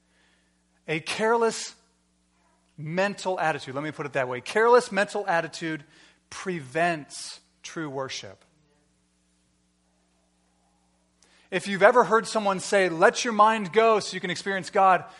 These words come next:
they are trying to, le-, they, not, maybe not trying to. That is to lead people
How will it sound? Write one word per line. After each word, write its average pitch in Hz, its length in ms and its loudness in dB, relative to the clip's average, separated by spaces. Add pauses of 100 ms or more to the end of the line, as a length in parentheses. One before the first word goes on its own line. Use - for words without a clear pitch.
(1080)
they 240 360 4
are 208 220 2
trying 202 260 0
to, 190 40 -2
le-, 196 160 -4
they, 196 300 2 (160)
not, 143 160 -2
maybe 151 160 -8
not 131 140 -6
trying 123 260 -6
to. 104 160 -18 (520)
That 214 260 -2
is 254 160 -10
to 180 140 -8
lead 165 340 -10
people 165 480 -12